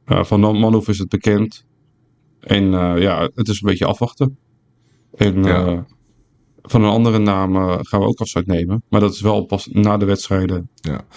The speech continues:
Speaker 2: wil nog even
Speaker 1: van
Speaker 2: één ding
Speaker 1: Bram.
Speaker 2: zeggen over, over, eh,
Speaker 1: Ja.
Speaker 2: over Carlson. Kijk, A Z, of tenminste wij denken dat A Z dus een soort afspraak heeft gemaakt met Carlson van, "We helpen je volgende zomer aan transfer." Dan
Speaker 1: Ja.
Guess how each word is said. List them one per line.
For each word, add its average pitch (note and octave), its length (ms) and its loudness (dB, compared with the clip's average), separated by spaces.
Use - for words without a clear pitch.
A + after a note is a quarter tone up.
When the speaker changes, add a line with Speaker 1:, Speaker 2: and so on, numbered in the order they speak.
Speaker 2:
wil G2+ 140 2
nog A2 120 0
even G#2 120 -4
Speaker 1:
van - 80 4
Speaker 2:
één D3 80 4
ding C#3 120 4
Speaker 1:
Bram. G#2 120 4
Speaker 2:
zeggen A2 160 0
over, G#2+ 320 0
over, F#2 340 0
eh, E2 280 -2
Speaker 1:
Ja. D3 240 2
Speaker 2:
over E2 240 -4
Carlson. D#2+ 600 -4
Kijk, E2 360 -4
A G2+ 80 0
Z, A#2 260 0
of F2+ 160 -2
tenminste F#2+ 300 0
wij F#2+ 140 0
denken B2+ 440 0
dat G#2 360 -2
A F2+ 60 0
Z F#2 160 0
dus D#2 380 -6
een D#2 140 -6
soort E2 180 -8
afspraak D#2+ 280 -6
heeft D#2 160 -4
gemaakt D2+ 300 -4
met D2 320 -8
Carlson D2 440 -4
van, C#2+ 240 -6
"We C#2 80 -8
helpen D2 260 -4
je C#2+ 60 -6
volgende C#2+ 300 -10
zomer C#2 280 -6
aan C2+ 100 -10
transfer." - 520 -18
Dan F#2+ 200 0
Speaker 1:
Ja. - 80 -2